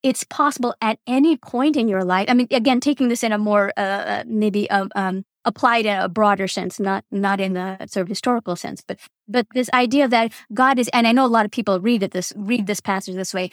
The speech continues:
that God is able to, uh, kind of redeem the time that has passed. Even if we feel like we've wasted it, it's gone,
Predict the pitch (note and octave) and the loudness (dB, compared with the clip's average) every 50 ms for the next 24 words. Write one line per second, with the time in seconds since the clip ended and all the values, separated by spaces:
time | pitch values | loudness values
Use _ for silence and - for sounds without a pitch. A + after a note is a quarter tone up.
0 | - - - A3 A3+ A#3+ A3 G#3+ C4 C4 C4+ C#4 C#4 B3+ A3 - - A#3+ B3+ C4+ | -10 -16 -6 0 0 0 2 4 4 4 4 4 4 2 0 0 0 2 2 2
1 | A#3 A#3+ A#3 A#3 G#3+ - - B3 A3+ G#3 G#3 G#3 G#3 - _ _ _ _ _ _ | 4 4 2 0 0 -2 -4 -2 0 0 -2 -2 -6 -10 _ _ _ _ _ _
2 | - A3+ A3+ A3+ A3 - D4 C#4+ C4 B3 A3+ A#3 C4+ A#3 G3+ F#3+ C4 C#4+ D#4+ E4+ | -10 -6 -6 -6 -4 0 2 2 2 4 4 2 2 2 2 2 2 4 6 6
3 | E4 D4+ B3+ A3+ A#3 G#3+ - - - A3+ A#3 A#3 A3 G3+ F#3+ F#3 F#3+ F#3 - - | 6 6 4 4 2 0 -2 -2 0 2 2 2 2 2 2 0 0 -4 -4 -6
4 | - G3 - - G3 - - - C#4 C#4 D#4 D4 - C#4 A#3+ - - - C4+ B3 | -6 -6 -6 -6 -8 -10 -2 -2 0 2 2 0 2 0 -2 -2 0 0 2 2
5 | A#3+ A3+ G#3+ G#3 - A3 G#3+ G3+ F#3 G3 A3+ A#3+ G#3 - - A#3 G3+ A3 G#3 G3 | 4 4 2 2 2 0 0 0 0 0 0 0 0 -2 -4 -4 -2 -2 -2 -4
6 | E3+ - - - G#3+ G3 G3 G3 G3 F#3+ F#3+ F#3+ F#3+ | -6 -8 -8 -2 0 2 2 4 2 2 2 0 -2